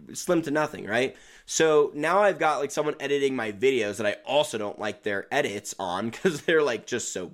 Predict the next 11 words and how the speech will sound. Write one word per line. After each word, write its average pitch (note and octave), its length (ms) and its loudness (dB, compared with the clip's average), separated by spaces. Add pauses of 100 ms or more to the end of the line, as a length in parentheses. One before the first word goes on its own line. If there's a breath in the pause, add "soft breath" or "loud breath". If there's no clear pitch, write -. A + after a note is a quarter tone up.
basic. - 540 -4
They're G#2 120 -2
not - 180 -6
doing G#2 260 -4
anything. C3 540 -2 (420 loud breath)
Um, C3 640 2
and C#3 160 0
it's C3 160 -2
just, - 240 -2 (520)
and C#3 300 2
then C#3 400 0